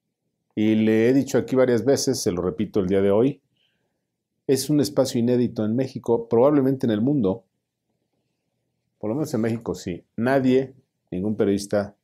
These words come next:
pues, se pone a responder lo que la gente le quiera preguntar,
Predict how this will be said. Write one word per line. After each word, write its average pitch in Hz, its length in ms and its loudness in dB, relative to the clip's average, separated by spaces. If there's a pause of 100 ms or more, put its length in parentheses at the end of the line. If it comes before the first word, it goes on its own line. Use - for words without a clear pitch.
(480)
pues, 80 260 -14
se 82 120 -12
pone 95 480 -4 (1000)
a 90 60 -6
responder 98 480 -2
lo 101 200 0
que 98 100 -6
la 87 120 -2
gente 101 360 -4
le 90 200 -4
quiera 92 380 -2
preguntar, 90 600 -4